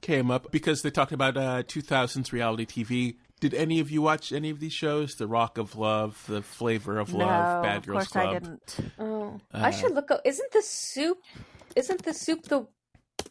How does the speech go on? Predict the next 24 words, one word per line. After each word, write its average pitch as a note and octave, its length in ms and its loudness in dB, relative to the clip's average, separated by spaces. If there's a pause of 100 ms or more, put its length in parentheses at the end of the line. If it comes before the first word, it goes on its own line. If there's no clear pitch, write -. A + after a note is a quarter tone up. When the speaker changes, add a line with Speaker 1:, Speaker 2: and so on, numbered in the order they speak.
(360)
Speaker 3:
or A3 380 2
isn't D4 260 4
the D#4 80 0
soup D4 200 -2
the B3+ 80 2
one A#3+ 200 6
with A#3 260 -2
John G#3+ 300 4
Henderson? A#3+ 680 -6 (200)
Speaker 1:
J-, - 240 -4
John C3+ 280 4
Henson. A#2+ 280 -6
Yeah, D#3 140 2
Speaker 2:
John A3+ 340 6
Speaker 1:
so A#3+ 80 2
it B3+ 100 2
was D#3+ 120 2
Speaker 2:
Henson. F3+ 240 -2 (160)
Speaker 3:
Yeah, B3 160 12
there C4 160 10
you A3+ 100 8
go. A3 220 8 (1040)
Speaker 1:
Talk D#3 340 4
Soup, A#2 340 -2